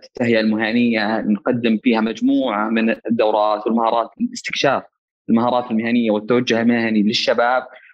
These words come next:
وتدريبهم وصقلهم عليها. طبعًا التأهيل المهني يشمل عديد من الجوانب، سواء هي نفسية أو اجتماعية أو مهنية،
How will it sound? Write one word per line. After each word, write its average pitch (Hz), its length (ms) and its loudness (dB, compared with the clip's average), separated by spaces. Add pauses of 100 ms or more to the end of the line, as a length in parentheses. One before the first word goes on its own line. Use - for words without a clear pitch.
(120)
وتدريبهم 139 680 0
وصقلهم 123 440 -2
عليها. 120 300 0
طبعًا 117 440 -2
التأهيل 143 480 0
المهني 147 420 0
يشمل 139 300 -2
عديد 139 380 0
من 131 80 -4
الجوانب، 117 520 0 (340)
سواء 117 240 0
هي 123 140 2
نفسية 127 760 0
أو 104 220 -2
اجتماعية 131 720 0
أو 120 360 0
مهنية، 131 680 -2